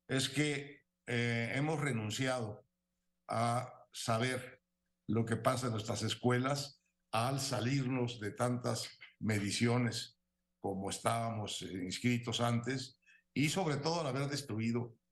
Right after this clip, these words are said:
este Instituto Nacional para la Evaluación de la Educación.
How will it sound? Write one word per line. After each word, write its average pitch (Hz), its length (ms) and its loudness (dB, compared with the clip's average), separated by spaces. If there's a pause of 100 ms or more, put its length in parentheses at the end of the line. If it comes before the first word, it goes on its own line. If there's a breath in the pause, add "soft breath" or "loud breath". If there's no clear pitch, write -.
(140)
este 117 280 2
Instituto 117 520 0
Nacional 98 520 -2
para 98 180 2
la 95 80 2
Evaluación 87 420 -2
de 95 120 0
la 90 40 0
Educación. 80 640 -8